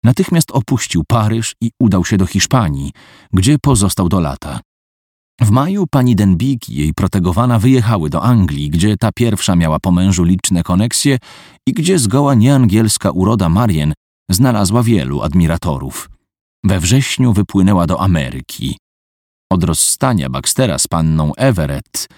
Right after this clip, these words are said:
do ich ponownego spotkania w Nowym Jorku upłynęło zatem około półtora roku. Przez ten czas rany młodego człowieka zdążyły się zagoić.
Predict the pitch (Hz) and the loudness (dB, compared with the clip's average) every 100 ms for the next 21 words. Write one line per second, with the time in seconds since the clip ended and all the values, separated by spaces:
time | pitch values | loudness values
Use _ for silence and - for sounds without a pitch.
0 | - _ 78 107 165 - 156 101 135 92 | -20 _ -2 0 -2 0 2 2 2 0
1 | 73 - 82 127 101 80 87 87 85 131 | -4 -6 -4 0 0 2 2 2 4 2
2 | 143 - 143 - 147 - 135 110 117 101 | 0 -2 -2 0 -2 2 4 4 4 2
3 | 87 92 95 87 - 101 95 82 80 - | 2 -2 0 -2 -2 -4 -2 0 -2 -2
4 | 156 135 104 80 76 69 64 - 69 67 | -2 0 0 -2 -2 -4 -8 -10 -10 -10
5 | - _ _ _ _ _ _ _ _ _ | -14 _ _ _ _ _ _ _ _ _
6 | _ _ - - 208 - 220 151 92 117 | _ _ -2 0 0 -2 0 0 0 0
7 | 131 143 - 87 120 135 127 98 92 98 | 0 -2 -2 -2 0 0 0 2 2 0
8 | 104 92 - 87 90 107 87 87 87 95 | 0 -2 0 0 2 0 0 2 2 2
9 | 85 - 90 95 110 78 52 64 - - | 2 0 0 0 0 -2 -6 -10 -8 -8